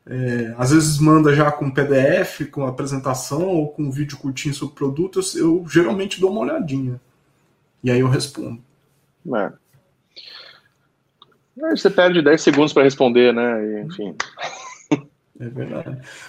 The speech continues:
Speaker 1: Mas quando eu era no governo, não dava pra responder, não, cara.
Speaker 2: Ah, é?
Speaker 1: Era cinquenta por dia.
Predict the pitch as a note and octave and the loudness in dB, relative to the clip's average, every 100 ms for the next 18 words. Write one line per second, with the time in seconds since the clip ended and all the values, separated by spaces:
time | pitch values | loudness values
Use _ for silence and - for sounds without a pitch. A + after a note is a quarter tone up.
0 | - C3+ C3 D#3 F#3 F3+ F3+ F3 F#3 D3+ | 0 0 4 4 8 8 8 6 6 6
1 | C3 C#3+ E3+ F#3+ F#3 F#3+ A3 - - F#3 | 4 0 -2 -4 -6 -6 -8 -10 -10 -8
2 | F#3 A#3 D#3 - - _ _ - A2+ A#2+ | -8 -10 -14 -16 -20 _ _ -6 0 2
3 | C3 D3 D3 _ _ _ - - C3+ - | 4 2 -2 _ _ _ -16 -16 -14 -12
4 | - D#3 D#3 D#3 E3 E3 - G#3+ F3 - | -8 -8 -4 -4 -4 -8 -10 -10 -10 -6
5 | C3 B2+ | -4 -4